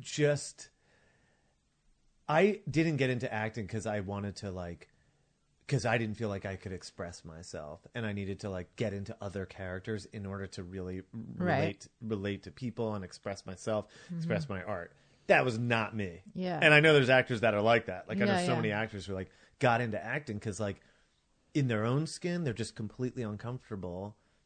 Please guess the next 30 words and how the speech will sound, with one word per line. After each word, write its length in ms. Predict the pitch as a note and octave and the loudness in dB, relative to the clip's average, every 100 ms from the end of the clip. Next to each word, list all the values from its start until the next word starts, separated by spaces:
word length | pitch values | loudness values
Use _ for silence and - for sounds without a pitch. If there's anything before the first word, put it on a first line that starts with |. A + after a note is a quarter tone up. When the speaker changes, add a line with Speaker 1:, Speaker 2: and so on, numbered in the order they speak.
| _ A#2 | _ -4
Speaker 1:
and 120 | A2 | -2
they 80 | G#2+ | 0
don't 160 | A#2 | -2
know 60 | A2 | -2
how 60 | G#2+ | -4
to 40 | |
express 340 | G2 - A2 - | -4 -6 -8 -6
themselves. 360 | G2+ F#2+ F#2 | -8 -8 -8
But, 120 | - | -10
like, 160 | F#2+ - | -12 -10
you 80 | G2+ | -6
give 200 | A2 F#2+ | -4 -4
them 160 | F#2+ | -6
a 40 | F2+ | -6
role 300 | F#2 G#2 G2+ | -4 -2 -2
and 100 | F#2 | -4
they 60 | |
put 160 | F2 A2 | -8 -6
them 100 | G2 | -6
in 60 | F2+ | -6
a 40 | |
Shakespeare 400 | - G2+ F#2 F#2+ | -6 -8 -6 -10
play 200 | - F2+ | -10 -10
and 100 | F2 | -10
they're, 100 | E2 | -14
like, 340 | E2 D#2+ D2+ - G2+ | -16 -18 -20 -20 -16
on 120 | F2 | -12
Speaker 2:
Y-, 80 | G3+ | -6
Speaker 1:
fire. 320 | G#2 F#2+ F2+ | -6 -6 -2
Speaker 2:
yeah. 360 | F#3+ F3 D#3+ | 2 2 0